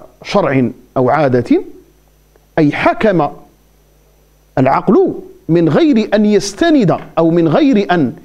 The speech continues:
يحتاج في حكمه هذا إلى نظر في الشرع، أي في نصوص الشرع، ولا إلى نظر في العادة، أي لا يعتمد في حكمه لا على شرع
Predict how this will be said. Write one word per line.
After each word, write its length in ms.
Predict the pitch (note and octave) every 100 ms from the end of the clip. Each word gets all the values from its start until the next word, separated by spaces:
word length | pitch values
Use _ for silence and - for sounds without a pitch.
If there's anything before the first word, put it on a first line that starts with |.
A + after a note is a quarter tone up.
| _ _ -
يحتاج 680 | D#3+ E3+ - E4 F4+ G3 F#3
في 240 | G3 G3+
حكمه 580 | - C4+ A3+ G3+ G3+ D#3+
هذا 400 | D3+ C3+ C#4+ - - _ _ _ _ _ _ _ -
إلى 300 | B3+ A3 F3+
نظر 440 | F#3+ A#3 G3+ D#3+ C3
في 100 | D3
الشرع، 360 | - A3 D4+ -
أي 100 | C#3+
في 140 | C3+ D#3
نصوص 360 | D3 F3+ C#3
الشرع، 300 | C#3 A3+ D#4+ - - _ _ _ _ _ _ _ C#3
ولا 420 | F3 C#4+ C4 A#3
إلى 320 | A#3 A3 F#3+
نظر 400 | F#3+ C#4 B3 C#4 F4+ F#4 - - -
في 100 | B3
العادة، 340 | F#3 F#3+ A2 - - _ _ -
أي 100 | C#3+
لا 120 | E3+
يعتمد 540 | G#3 C#3 G#3 G3+ F3 D3
في 160 | E3+
حكمه 400 | G3 F#3+ G3 A#2+ - - - - _ _ _ _ _ -
لا 220 | A#2 E3
على 320 | G#3+ F#3+ G3+ D#3+
شرع 340 | D#3+ C#3+